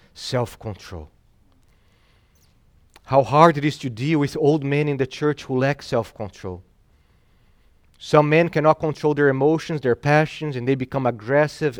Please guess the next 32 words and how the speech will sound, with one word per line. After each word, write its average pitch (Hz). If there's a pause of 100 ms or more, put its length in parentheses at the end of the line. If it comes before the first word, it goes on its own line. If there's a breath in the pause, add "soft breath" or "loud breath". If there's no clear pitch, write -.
angry, 147
unhinged. 135 (1500)
They 135
always 160
feel 156
like 151
they 151
can 135
say -
whatever 147
they 143
want 147
and 123
however 156
they 147
want. 147 (720 soft breath)
It's -
deeply 156
hurtful 170
for 139
all 180
those 151
around 131
them. 82 (1300)
Ask 160
Moses 151
how 135
serious 160
lack 135
of 131
self-control 127
is. -